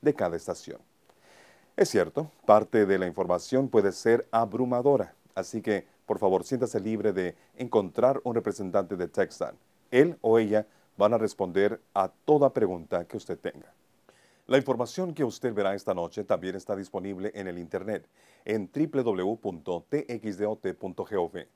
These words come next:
Solo tiene que escribir S H sesenta y ocho en la barra de búsqueda. O si tiene un lector de código Q R,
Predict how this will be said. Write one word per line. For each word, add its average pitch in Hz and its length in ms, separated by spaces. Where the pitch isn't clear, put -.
Solo 180 220
tiene 160 180
que 139 60
escribir 117 480
S 113 280
H 104 220
sesenta 92 380
y 90 80
ocho 90 180
en 104 60
la 87 80
barra 87 240
de 87 80
búsqueda. - 460
O 151 120
si 123 100
tiene 143 220
un 139 80
lector 117 440
de 95 160
código 98 500
Q 117 260
R, 110 380